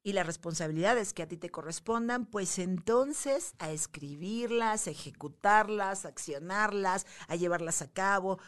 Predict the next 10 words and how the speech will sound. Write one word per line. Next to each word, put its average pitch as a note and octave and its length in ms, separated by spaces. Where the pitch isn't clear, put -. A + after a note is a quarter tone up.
a G3 80
buscar A3 480
esas A#3+ 220
herramientas F#3+ 560
para D#3+ 280
poder G3+ 520
hacerlas. G3 840
¿Cuántos C#4+ 360
sufrimientos, A#3+ 1080
heridas A3 800